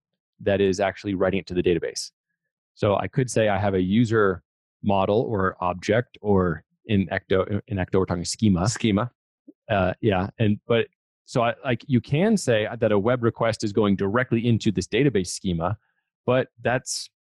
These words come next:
Speaker 1: not necessarily always the best thing. It's not where you want to end up always, especially when you're saying that I want to maybe have, uh, validate a login. It, it, a login process has special rules, like you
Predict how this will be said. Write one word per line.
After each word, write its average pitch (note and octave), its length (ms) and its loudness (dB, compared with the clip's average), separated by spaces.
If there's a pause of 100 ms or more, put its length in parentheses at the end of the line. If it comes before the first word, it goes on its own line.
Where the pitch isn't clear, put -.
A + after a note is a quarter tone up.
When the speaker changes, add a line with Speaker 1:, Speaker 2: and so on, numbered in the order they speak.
(160)
Speaker 1:
not D#3 180 0
necessarily C3 480 2
always G#2+ 220 2
the G2+ 80 -6
best G2 260 -2
thing. A#2+ 160 2
It's - 120 -4
not A2 160 -2
where A2 120 4
you G#2 80 2
want F#2+ 160 -2
to - 100 -10
end G2 160 0
up G2 180 2
always, F#2+ 540 0 (340)
especially C3 440 0
when B2 140 4
you're A2+ 100 2
saying A2+ 400 0
that G#2 160 2 (140)
I G#2+ 100 0
want G#2 240 0
to A2+ 160 2
maybe G#2 300 2
have, G#2 400 0 (540)
uh, G2+ 400 0 (760)
validate A#2+ 560 -2
a A2+ 60 -2
login. A2 680 2 (920)
It, B2 180 0
it, - 260 -2
a A2 120 -4
login B2 440 0
process C#3+ 420 -2
has A2 120 -2
special G#2 340 0
rules, G2 480 0
like F#2+ 260 0
you F2+ 460 0